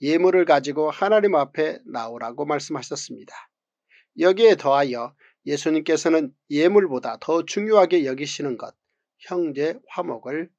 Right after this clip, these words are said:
말씀하셨습니다. 먼저 형제와 화목하고 하나님께 제사를 드리라고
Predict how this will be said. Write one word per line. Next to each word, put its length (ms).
말씀하셨습니다. 960
먼저 400
형제와 720
화목하고 840
하나님께 540
제사를 520
드리라고 720